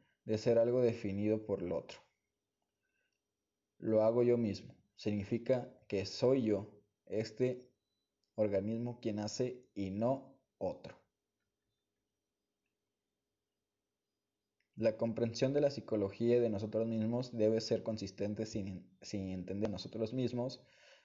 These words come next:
jamás podremos esperar lograr entender lo que estamos haciendo.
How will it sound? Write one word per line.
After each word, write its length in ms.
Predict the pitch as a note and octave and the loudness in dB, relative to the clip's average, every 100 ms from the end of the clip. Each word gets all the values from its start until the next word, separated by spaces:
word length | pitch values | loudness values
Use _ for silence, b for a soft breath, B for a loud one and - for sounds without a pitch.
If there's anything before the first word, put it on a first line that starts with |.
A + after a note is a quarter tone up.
| _ | _
jamás 420 | - C3+ D3+ F3+ | 2 2 2 0
podremos 460 | - D3+ A#2+ A#2+ | 4 4 4 2
esperar 400 | C3 B2 G#2+ G2+ | -4 0 4 6
lograr 340 | G#2+ G#2 G2+ G2 | 6 4 6 4
entender 680 | G#2+ G#2+ F#2 F#2+ B2 - B B B - | 4 -2 -2 2 2 2 B B B 0
lo 260 | A2 A2 | 2 2
que 100 | G#2 | 0
estamos 460 | G2+ - A2+ A#2+ - | -2 0 0 0 -4
haciendo. 500 | - E2+ C#2+ - | -6 -8 -10 -14